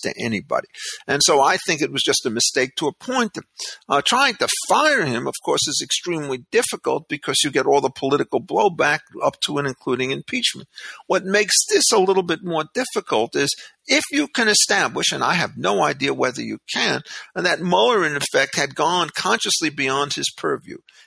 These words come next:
in an effort to try and get somebody else to cooperate him so as to put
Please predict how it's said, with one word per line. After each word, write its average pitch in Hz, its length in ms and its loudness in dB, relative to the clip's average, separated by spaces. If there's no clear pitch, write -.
in 165 140 2
an 151 120 2
effort 180 400 0
to 139 100 -2
try 151 340 0
and 147 80 -6
get 127 140 0
somebody 185 420 2
else 143 260 0
to - 80 -8
cooperate 135 720 -2
him 98 260 -10
so 151 220 2
as 139 80 2
to - 120 -2
put - 280 -2